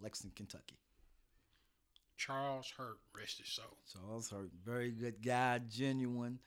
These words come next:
Speaker 1: Played against him in high school also, and he's a class act.
Speaker 2: One I got a special, special little place in my heart for, rest his soul,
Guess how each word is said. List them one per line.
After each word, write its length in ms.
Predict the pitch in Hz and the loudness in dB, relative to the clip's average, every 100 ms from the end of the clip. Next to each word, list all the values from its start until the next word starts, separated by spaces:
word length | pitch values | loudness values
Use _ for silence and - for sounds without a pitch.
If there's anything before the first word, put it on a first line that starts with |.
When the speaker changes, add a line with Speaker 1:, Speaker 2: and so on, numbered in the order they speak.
| - - _ | -18 -20 _
Speaker 1:
Played 200 | - 131 | 0 2
against 260 | 123 123 - | 4 0 0
him 100 | 123 | 0
in 80 | 117 | 0
high 300 | 123 135 123 | 4 4 4
school 300 | - 120 117 | 2 2 4
also, 600 | 117 113 - 113 110 107 | 6 4 0 0 -2 -2
and 100 | 104 | -6
he's 160 | 101 | -6
a 60 | 101 | -8
class 460 | - 107 104 104 101 | -4 -2 -2 -4 -2
act. 300 | - - - - _ _ _ - - - _ _ _ _ _ _ _ - _ _ _ _ _ - _ _ _ - | -2 -4 -12 -16 _ _ _ -20 -20 -20 _ _ _ _ _ _ _ -20 _ _ _ _ _ -20 _ _ _ -2
Speaker 2:
One 200 | 156 175 | 4 6
I 100 | 156 | 6
got 180 | 147 139 | 6 2
a 40 | |
special, 560 | - - 147 143 160 131 - _ _ _ _ - _ _ - | 0 2 2 2 -2 -8 -12 _ _ _ _ -20 _ _ -16
special 480 | - 156 147 143 | -2 0 0 -2
little 180 | 143 131 | -2 -4
place 320 | - 147 131 135 | -2 0 0 -4
in 40 | |
my 60 | 135 | -6
heart 240 | 135 123 - | -4 -6 -8
for, 320 | 135 120 123 98 _ _ _ - _ | -10 -10 -12 -14 _ _ _ -20 _
rest 240 | 120 120 - | -6 -4 -4
his 160 | 127 | -2
soul, 320 | - 127 113 | -2 -4 -6